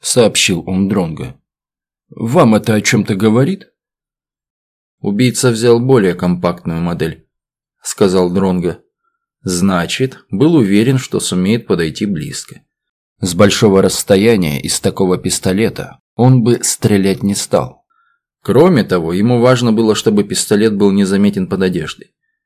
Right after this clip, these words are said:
И еще, этим пистолетом не пользуются профессионалы. Обычно им пользуются сотрудники охранных фирм и инкассаторы. Вам это нужно проверить по вашей картотеке.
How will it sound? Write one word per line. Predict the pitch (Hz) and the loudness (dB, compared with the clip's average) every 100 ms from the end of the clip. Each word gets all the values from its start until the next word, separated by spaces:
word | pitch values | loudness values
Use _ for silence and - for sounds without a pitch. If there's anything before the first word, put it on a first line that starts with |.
| _ _ | _ _
И | 113 | -2
еще, | 110 110 104 104 - - 71 - _ _ _ _ | 0 2 0 0 -2 -4 -8 -12 _ _ _ _
этим | _ 107 - 92 | _ -4 -2 -4
пистолетом | 104 - 110 110 113 92 95 | -4 -2 0 2 2 2 0
не | 95 | 0
пользуются | 107 107 101 98 - | 2 2 2 -4 -2
профессионалы. | 101 104 - 98 - 101 104 101 - - _ _ _ | -4 -4 -4 -4 0 0 0 0 -4 -14 _ _ _
Обычно | - 139 - 135 | -2 -2 2 2
им | 113 | 4
пользуются | 135 123 104 101 - 107 | 4 4 4 0 2 2
сотрудники | 90 98 90 104 101 92 90 | 2 -2 -2 -2 0 0 0
охранных | 87 101 95 90 | -2 -2 -2 -2
фирм | - 120 117 101 _ _ _ _ _ _ _ | -2 0 0 -2 _ _ _ _ _ _ _
и | - 139 | 0 4
инкассаторы. | 135 117 110 - - 76 - - _ _ _ _ _ _ _ _ _ _ _ _ | 4 4 2 0 -2 -6 -14 -20 _ _ _ _ _ _ _ _ _ _ _ _
Вам | 95 127 147 | 0 2 2
это | 131 | 2
нужно | 131 127 123 | 2 2 0
проверить | 101 110 110 139 127 - _ _ | 2 2 2 2 0 -4 _ _
по | 127 | 0
вашей | 120 104 - | 4 2 0
картотеке. | 101 101 - 104 - - - | -2 -4 -2 -6 -6 -14 -20